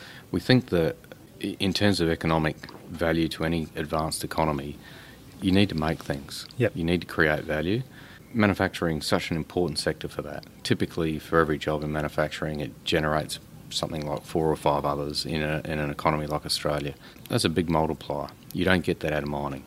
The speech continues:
Speaker 1: You don't get that out of services. Often, you know, um, we think that when all jobs are equal, but they're not.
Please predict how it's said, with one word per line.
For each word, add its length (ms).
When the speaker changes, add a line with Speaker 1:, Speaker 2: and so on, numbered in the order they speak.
Speaker 1:
You 100
don't 200
get 160
that 180
out 60
of 80
services. 640
Often, 460
you 100
know, 120
um, 300
we 120
think 260
that 100
when 280
all 160
jobs 320
are 140
equal, 240
but 180
they're 80
not. 220